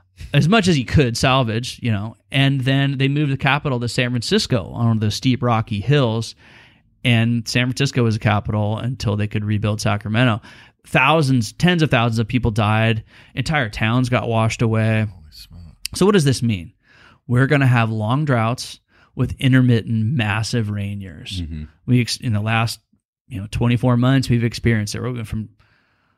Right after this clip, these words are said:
Speaker 1: from really dry to a little bit of rain to a ton of rain, and
Speaker 3: Too
Speaker 1: now,
Speaker 3: much, yeah.
Speaker 1: now we're dry again. So comparing ourselves to Australia, we're at the beginning phase. Some of the powers that be, corporate ag,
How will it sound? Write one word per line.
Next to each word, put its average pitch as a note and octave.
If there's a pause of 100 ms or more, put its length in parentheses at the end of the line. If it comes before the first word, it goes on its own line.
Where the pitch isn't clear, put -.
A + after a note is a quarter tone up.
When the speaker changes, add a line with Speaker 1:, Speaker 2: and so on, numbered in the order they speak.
(440)
Speaker 1:
from A2+
really C#3+
dry B2 (540)
to C3+
a B2+
little C3
bit B2
of B2
rain A#2
to A2
a G#2
ton C3
of B2
rain, A#2
and A#2
Speaker 3:
Too A2
Speaker 1:
now, A2
Speaker 3:
much, G#2
yeah. E2+
Speaker 1:
now A#2
we're C3
dry C#3
again. A2 (380)
So C3+
comparing F3
ourselves D3
to C#3+
Australia, C3
we're C3+
at E3+
the F3
beginning A#2+
phase. G2+ (2000)
Some -
of E3+
the F3+
powers D3
that C#3+
be, B2+ (100)
corporate B2
ag, A#2